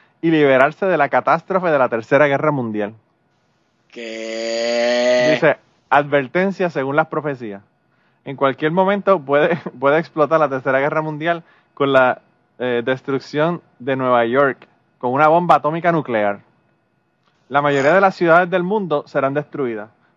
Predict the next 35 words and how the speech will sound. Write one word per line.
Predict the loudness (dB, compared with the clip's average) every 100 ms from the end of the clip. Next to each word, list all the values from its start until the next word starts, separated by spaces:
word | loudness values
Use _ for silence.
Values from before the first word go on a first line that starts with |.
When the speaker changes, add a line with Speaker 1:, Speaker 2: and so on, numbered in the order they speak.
| -4
Speaker 1:
Morirá | -2 0 2 2 2
el | -2
setenta | -8 -6 -6
y | -6
cinco | -8 -6 -6
por | -4
ciento | -6 0
de | 2
la | 2
población | 2 0 -2 -2 -8
mundial | -8 -4 -4 -6 -10 _ _ -4
y |
la | 0
mayoría | 2 0 0
de | 2
las | 2
personas | 2 -4 -2 -4 -4
que | -6
queden | -2 -2 0 -2
vivos | -2 0 0 -2 _
se | 0 4
volverán | 4 4 4 2 2
locos. | 2 0 -2 -16 _ _ _ _ _ _ _ _ _ _ _ _
Estados | -20 0 2 2 0
Unidos | -2 0 0 0
pierde | 2 4 4
la | 2
guerra". | 2 0 -2
Yo | -6 -8
no |
sé | -10
qué | -6
guerra | -4 -4
están | -4 -4
hablando. | -2 -4 -8